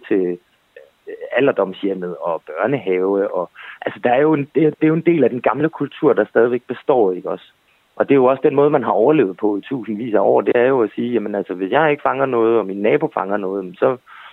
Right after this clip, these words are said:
så er det med at holde sig gode venner, ikke? Fordi at, så, så deler vi." Og, og det, det er næsten uudtalt. Du behøver ikke at spørge. Det, det er næsten en selvfølge. Og det er jo også, det er jo også igen sådan en tilpasningsting. Vi, vi overlever længere, hvis vi deler det, vi har.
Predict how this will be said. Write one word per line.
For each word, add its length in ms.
så 80
er 40
det 100
med 100
at 80
holde 180
sig 100
gode 220
venner, 300
ikke? 180
Fordi 260
at, 80
så, 120
så 160
deler 240
vi." 80
Og, 140
og 200
det, 220
det 60
er 40
næsten 360
uudtalt. 720
Du 40
behøver 280
ikke 140
at 140
spørge. 300
Det, 120
det 60
er 40
næsten 280
en 180
selvfølge. 600
Og 120
det 60
er 80
jo 40
også, 180
det 60
er 40
jo 120
også 240
igen 340
sådan 160
en 180
tilpasningsting. 1160
Vi, 120
vi 200
overlever 380
længere, 340
hvis 220
vi 40
deler 320
det, 140
vi 80
har. 440